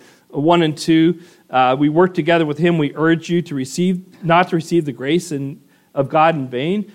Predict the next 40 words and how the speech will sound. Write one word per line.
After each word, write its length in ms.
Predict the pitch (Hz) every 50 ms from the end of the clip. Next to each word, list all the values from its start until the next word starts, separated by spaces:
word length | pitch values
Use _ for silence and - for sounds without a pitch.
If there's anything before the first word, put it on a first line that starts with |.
| _ _
For 140 | _ 175 170
he 60 | 160
says, 340 | 160 - 190 190 190 185 185
'At 140 | 170 151
the 100 | 143 165
acceptable 600 | 147 143 - - 226 233 233 - 240 202 - 202 170
time 300 | 143 180 170 175 180 175
I 80 | 156
listened 400 | 156 156 190 220 214 - 208 165
to 60 | 143 131
you, 240 | 123 117 117 113 - - - _ _
and 140 | - 156 160
the 60 | 147
day 200 | 143 165 185 202
of 120 | 220 214 214
salvation 520 | - 202 175 165 170 180 196 185 - 180
I 80 | 143 151
helped 300 | 165 190 214 214 - -
you. 60 | 151
Behold, 440 | 147 160 160 156 202 214 214 196 160
now 340 | 151 160 170 190 233 277
is 120 | 285 277 277
the 60 | 247
acceptable 480 | 214 - - 208 196 - - 156 147 143
time.'" 300 | - - 156 139 127 - - - _ _
Now 400 | - 147 160 160 185 226 285 294
is 100 | 285 254
the 80 | 240 220
day 160 | 196 202 196
of 80 | 202 202
salvation. 800 | 202 - 254 240 240 240 269 277 311 294 - - 165 113 92 - _ _ _ _ _ _ _ _ _ _ _ _ _ _ _ _ _
That 160 | - 160 202
may 140 | 262 294 302
be 160 | 285 262 240
true 200 | - - 214 220
for 140 | 214 - 220
some 240 | 185 - 254 254 269
of 100 | 262 247
you 160 | 269 320 339
listening. 600 | 302 320 370 359 - - 359 359 247 160 120 92